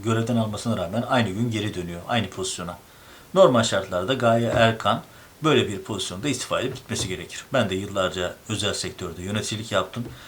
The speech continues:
Hani benim kararımdan sonra böyle bir şey gelse o gün artık o koltukta oturmamam gerekirdi. Ama Gaye Erkan duruyor. Çünkü Merkez Bankası'nın maaşları yüksek, bonusları güzel, e, döner sermayesi şuyu bu, döner sermaye değil de onların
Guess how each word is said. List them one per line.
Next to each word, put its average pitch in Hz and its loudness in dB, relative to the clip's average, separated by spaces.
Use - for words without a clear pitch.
Hani 117 0
benim 123 6
kararımdan 113 4
sonra 107 -4
böyle 110 2
bir 101 -6
şey 101 -2
gelse 131 0
o 139 -2
gün 113 -6
artık - -2
o 107 -4
koltukta 110 -2
oturmamam 104 2
gerekirdi. 82 -8
Ama 170 4
Gaye 175 10
Erkan 156 0
duruyor. 131 2
Çünkü 131 -2
Merkez 143 4
Bankası'nın 131 0
maaşları 135 2
yüksek, 95 -2
bonusları 127 2
güzel, 90 -2
e, 127 -6
döner 135 4
sermayesi 127 0
şuyu 123 0
bu, 123 2
döner 123 0
sermaye 139 0
değil 156 0
de 107 0
onların 127 -2